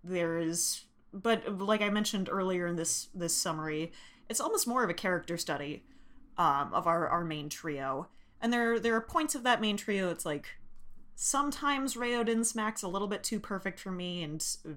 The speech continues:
you know, again, I talked extensively about how Serene is written, but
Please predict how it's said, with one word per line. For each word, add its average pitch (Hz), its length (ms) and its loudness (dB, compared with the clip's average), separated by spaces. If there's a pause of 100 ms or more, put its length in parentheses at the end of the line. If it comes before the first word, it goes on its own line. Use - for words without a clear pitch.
you 156 140 -6
know, 151 160 -8 (420)
again, 220 420 2
I 196 40 -16
talked - 280 -6
extensively 185 640 2
about 170 220 2
how 180 140 0
Serene 165 340 -4
is 160 140 -6
written, 143 340 -8 (420)
but 226 340 4